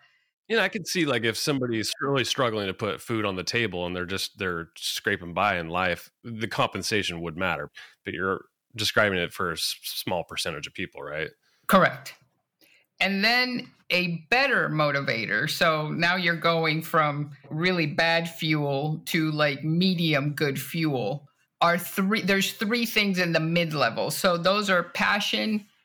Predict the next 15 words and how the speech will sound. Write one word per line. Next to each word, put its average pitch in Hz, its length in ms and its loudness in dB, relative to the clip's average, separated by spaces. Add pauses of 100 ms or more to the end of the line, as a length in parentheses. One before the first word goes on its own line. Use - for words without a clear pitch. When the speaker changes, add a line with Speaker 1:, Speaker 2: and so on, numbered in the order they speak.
(220)
Speaker 2:
people, 175 640 0
and 156 200 0
progress. 151 760 2 (420)
And 180 220 0
so 180 580 2 (460)
that 226 280 2
is, 190 460 2 (120)
"I 185 240 2
love 180 760 4
doing 170 460 4
this." - 360 0
That 180 440 2
will 196 240 2
motivate 180 560 2
you 143 340 0